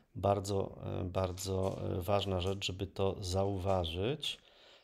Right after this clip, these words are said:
i próbować je ściągać, tak? To oczywiście ma też szerszy kontekst kulturowy, społeczny, e, ekonomiczny, tak, że, że całe społeczeństwa są ubrane w pewny, w pewien sposób widzenia. Między innymi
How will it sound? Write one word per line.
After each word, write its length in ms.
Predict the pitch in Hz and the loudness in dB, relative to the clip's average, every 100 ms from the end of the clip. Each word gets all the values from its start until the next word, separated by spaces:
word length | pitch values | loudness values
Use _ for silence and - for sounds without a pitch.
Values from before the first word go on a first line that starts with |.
| _ - | _ -4
i 200 | 123 135 | -2 -2
próbować 1040 | - 113 95 120 131 98 92 127 135 - | -2 -2 4 6 6 4 4 4 0 -6
je 220 | - 110 113 | -4 0 2
ściągać, 640 | - 95 87 87 - - | 2 2 2 -2 -8 -6
tak? 360 | - 87 190 - | -2 -2 -2 -4
To 180 | 147 | 0
oczywiście 460 | 127 - 113 113 107 | 2 0 -4 -4 -2
ma 120 | 104 | -2
też 180 | - 98 | 0 0
szerszy 460 | - - 95 - 98 | 2 2 0 -2 -2
kontekst 520 | - 92 - 87 - | -2 -4 -4 -8 -6
kulturowy, 680 | - 90 110 110 120 107 92 | -4 -4 2 4 4 2 -2
społeczny, 960 | - - 107 117 117 - - 98 95 87 - - - - - _ - | -2 2 4 4 4 -2 -4 -2 -4 -6 -12 -20 -18 -18 -20 _ -8
e, 260 | 104 95 | -4 -2
ekonomiczny, 1040 | 104 - 117 117 120 120 113 - - 98 92 | -4 -2 2 4 4 2 2 0 2 -2 -2
tak, 340 | - 113 131 117 | 0 0 0 0
że, 280 | 107 101 92 | 0 -2 -2
że 280 | 95 101 | -2 -2
całe 340 | 92 - 113 113 | -2 0 2 2
społeczeństwa 840 | - 113 107 - 135 139 131 - | 0 2 2 2 2 2 0 -2
są 180 | 87 98 | -2 -2
ubrane 560 | 92 90 90 90 85 85 | -2 0 0 2 0 -2
w 80 | - | -2
pewny, 380 | 85 87 90 | -2 0 0
w 180 | 92 - | 0 -2
pewien 280 | - 98 95 | -2 0 0
sposób 560 | - - 98 - 95 85 | 0 0 -2 0 -2 -2
widzenia. 560 | 95 87 - - - 101 | -4 -4 -8 -10 -10 -6
Między 340 | 95 101 110 | -4 -2 0
innymi 480 | 101 90 87 95 | 0 0 0 -2